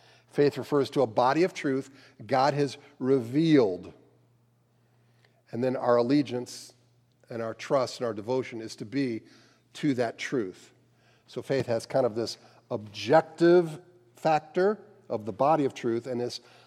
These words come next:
subjective factor of our devotion to the truth. So we learn not to veer away from the truth of God. When we are sober and watchful, as verse eight says,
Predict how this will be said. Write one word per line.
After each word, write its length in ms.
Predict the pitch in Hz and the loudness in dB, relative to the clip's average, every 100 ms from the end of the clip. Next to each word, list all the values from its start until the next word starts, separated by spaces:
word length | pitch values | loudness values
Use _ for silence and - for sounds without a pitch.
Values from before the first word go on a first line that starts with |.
| _ | _
subjective 760 | - - 175 131 113 107 - 101 | -6 0 0 -2 -2 -2 -4 -8
factor 420 | 123 104 - 113 | -6 -6 -6 -8
of 120 | 104 | -4
our 120 | 104 | -4
devotion 680 | 101 107 95 127 147 - 92 | -6 -8 -2 0 0 -2 -12
to 160 | 82 87 | -14 -16
the 80 | 87 | -16
truth. 520 | - 90 - - _ _ _ _ _ _ _ _ _ _ - - | -16 -16 -18 -20 _ _ _ _ _ _ _ _ _ _ -20 -2
So 120 | 165 | 2
we 140 | 139 | 4
learn 300 | 147 147 139 - - | 6 4 4 -4 -6
not 300 | 143 165 180 | 2 2 2
to 140 | - 190 | -2 -4
veer 320 | 131 170 175 | 2 4 6
away 720 | 175 180 226 202 160 156 160 - - | 6 8 8 10 10 8 4 -2 -20
from 680 | - - 208 190 160 147 147 - - - _ _ | -12 4 8 10 10 8 2 -4 -18 -20 _ _
the 120 | 131 147 | -2 -2
truth 300 | - 135 139 | 0 0 0
of 80 | |
God. 380 | 135 160 120 92 - - _ _ _ _ _ | 6 6 6 2 -10 -20 _ _ _ _ _
When 180 | - 170 | 4 6
we 100 | 160 | 8
are 140 | 147 135 | 6 4
sober 840 | - - 214 226 175 160 185 196 - - - | -2 4 6 8 8 6 6 2 -12 -14 -2
and 380 | 156 147 135 131 - | 2 4 2 -4 -12
watchful, 1400 | - 127 131 160 220 - - - 143 147 180 - - - - | -4 0 6 6 6 2 -6 2 6 6 6 0 -20 -20 -10
as 120 | 123 | -6
verse 240 | 117 147 165 | 0 0 2
eight 160 | 165 | 0
says, 300 | - 135 127 | 0 -2 -2